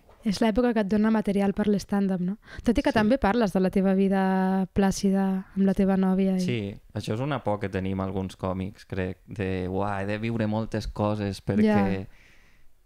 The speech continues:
Speaker 2: I ara és com, bueno, el show nou és com, "Bueno, doncs estiraré,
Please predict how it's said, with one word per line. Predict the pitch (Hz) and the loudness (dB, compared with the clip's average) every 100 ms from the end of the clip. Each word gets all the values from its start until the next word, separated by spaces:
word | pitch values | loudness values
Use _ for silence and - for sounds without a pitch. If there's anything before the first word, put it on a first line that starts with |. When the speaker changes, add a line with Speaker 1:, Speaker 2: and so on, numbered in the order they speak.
| - | -6
Speaker 2:
I | 104 101 98 98 | -4 -4 -4 -4
ara | 95 101 | -4 -6
és | - | -6
com, | 98 92 | -8 -6
bueno, | 92 85 - - - - - | -8 -10 -12 -16 -20 -20 -16
el | 92 | -14
show | - 98 | -6 -6
nou | 95 95 98 101 | -4 -4 -4 -6
és | - | -10
com, | 95 | -10
"Bueno, | 95 90 | -8 -10
doncs | 92 95 101 | -10 -12 -14
estiraré, | 92 - 101 95 95 98 98 - | -18 -14 -8 -6 -4 -4 -6 -8